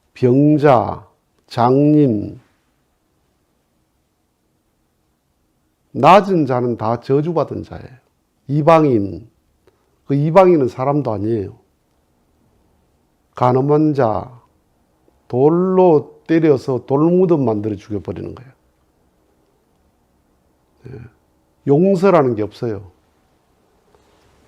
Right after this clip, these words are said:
그러니까 유대교의 인간관이 뭐냐 하면 아주 철두철미한 선민우월주의야.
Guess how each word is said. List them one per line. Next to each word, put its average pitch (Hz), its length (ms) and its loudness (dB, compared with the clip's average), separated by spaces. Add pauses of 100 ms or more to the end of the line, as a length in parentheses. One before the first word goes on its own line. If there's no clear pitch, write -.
(1700)
그러니까 185 680 -2 (1600)
유대교의 170 800 2
인간관이 143 680 -2
뭐냐 120 300 -4
하면 104 440 -6 (380)
아주 262 960 -4 (380)
철두철미한 180 1120 -6
선민우월주의야. 156 1120 -6